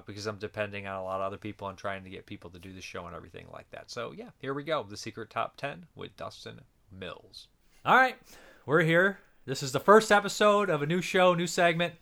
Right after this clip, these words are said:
I think I'm actually gonna upload these by themselves on the show, and there'll be a podcast version, everything like that. This is gonna be like the Secret Top Ten. Secret Top Ten. It's the ripoff of The Movies That Made Me. I like that they say they don't have to do any work,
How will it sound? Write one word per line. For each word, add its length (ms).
I 60
think 140
I'm 120
actually 240
gonna 200
upload 260
these 180
by 180
themselves 520
on 80
the 80
show, 340
and 160
there'll 100
be 120
a 40
podcast 500
version, 340
everything 280
like 180
that. 260
This 180
is 100
gonna 120
be 120
like 180
the 60
Secret 400
Top 220
Ten. 240
Secret 340
Top 240
Ten. 180
It's 120
the 80
ripoff 440
of 80
The 80
Movies 300
That 100
Made 220
Me. 240
I 100
like 240
that 280
they 80
say 180
they 120
don't 100
have 100
to 80
do 200
any 100
work, 380